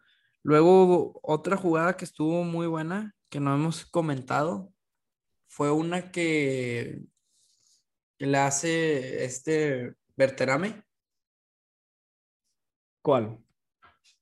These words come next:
Speaker 1: Empieza de, de Berterame, se la pasa a, creo que si no me equivoco, ahí Gallardo, mete un centro y, y creo que esa es la de, ah, no, esa fue la que acabamos de contar, el Ponchito.
Speaker 2: Sí, sí, sí.
Speaker 1: No, ¿cuál es? No, es la, una de Funes Mori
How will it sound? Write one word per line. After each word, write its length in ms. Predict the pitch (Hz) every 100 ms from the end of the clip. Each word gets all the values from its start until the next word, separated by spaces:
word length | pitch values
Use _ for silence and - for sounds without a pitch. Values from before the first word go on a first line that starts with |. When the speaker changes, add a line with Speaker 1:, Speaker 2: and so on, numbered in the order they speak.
| -
Speaker 1:
Empieza 540 | 147 160 165 160 202
de, 280 | 202 190 -
de 160 | 147
Berterame, 760 | 156 156 - 151 165 190 220 220 247 _ _
se 200 | - 147
la 200 | 143 135
pasa 520 | 143 143 180 175 143
a, 140 | 139 135
creo 200 | 139 139
que 100 | 175
si 140 | 165
no 60 | 147
me 80 |
equivoco, 300 | 160 156 147
ahí 160 | 156 147
Gallardo, 580 | 160 147 143 165 196 - _ _ _
mete 260 | - 143 175
un 120 | 180
centro 680 | 175 170 175 180 208 233 - _ _ - - _
y, 1040 | - 143 135 127 123 120 120 139 - - _ _
y 140 | 117 131
creo 160 | 139
que 100 | 135
esa 120 | 147
es 60 | 156
la 180 | 160 147
de, 400 | 139 135 - - -
ah, 80 | 180
no, 160 | 233
esa 200 | 214 240
fue 160 | 233 247
la 80 | 247
que 80 |
acabamos 300 | 208 - 180
de 60 | 208
contar, 260 | 190 156 170
el 100 | 180
Ponchito. 600 | 147 - 147 - - - _ _ _ _ _
Speaker 2:
Sí, 300 | - 147 156
sí, 160 | 156
sí. 60 | 147
Speaker 1:
No, 240 | 170 175 160
¿cuál 200 | 180 175
es? 180 | -
No, 220 | - 180 196
es 80 |
la, 220 | 196 220 -
una 280 | 202 220 262
de 40 | 247
Funes 260 | 226 185
Mori 340 | 175 185 156